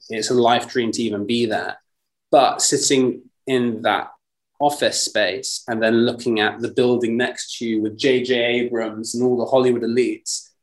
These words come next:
so far from you, even though you're in the same place, you're left widening your goalposts even further, saying, "Oh, I wish I was in that, you know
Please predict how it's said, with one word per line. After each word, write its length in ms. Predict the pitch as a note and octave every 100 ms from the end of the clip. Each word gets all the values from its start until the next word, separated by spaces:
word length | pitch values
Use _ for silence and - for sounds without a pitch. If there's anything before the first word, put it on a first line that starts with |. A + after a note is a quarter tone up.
| _
so 300 | - - E3
far 420 | E3+ C#3+ E3 E3+ E3+
from 160 | D3
you, 140 | B2+ A#2+
even 180 | A#2
though 80 | B2
you're 80 | B2
in 80 | A#2+
the 160 | A#2+ A#2+
same 120 | A2+
place, 560 | - A2+ G2 - - _ -
you're 120 | C3+
left 360 | D3 D3 - - A#2
widening 500 | B2 D3+ D3+ C#3 C3
your 120 | G#2+
goalposts 560 | C3 C#3+ - A#2 A2
even 200 | A#2+ G#2+
further, 340 | G#2 D3+ D#3 B2+
saying, 520 | - A#2 A2+ A2 A2 _ _ _ _
"Oh, 320 | D3+ C#3+ - -
I 120 | D#3
wish 340 | C#3+ D3 -
I 100 | C3+
was 220 | A#2 A#2
in 160 | A#2+ A#2+
that, 300 | A2+ G#2 - - -
you 100 | A2+
know 320 | F#2+ G#2